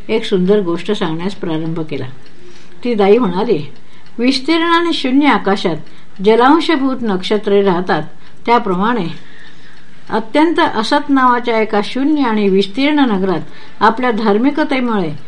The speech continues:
आणि शौर्यामुळे प्रसिद्धी पावलेले तीन राजपुत्र राहत असत.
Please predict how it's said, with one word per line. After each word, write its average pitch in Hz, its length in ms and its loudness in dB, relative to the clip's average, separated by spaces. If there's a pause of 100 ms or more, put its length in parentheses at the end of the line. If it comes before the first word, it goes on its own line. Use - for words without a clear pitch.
(160)
आणि 214 200 2
शौर्यामुळे 220 680 4 (320)
प्रसिद्धी 269 480 2
पावलेले 214 500 2
तीन 277 340 2
राजपुत्र 214 640 0
राहत 185 280 0
असत. 147 260 -2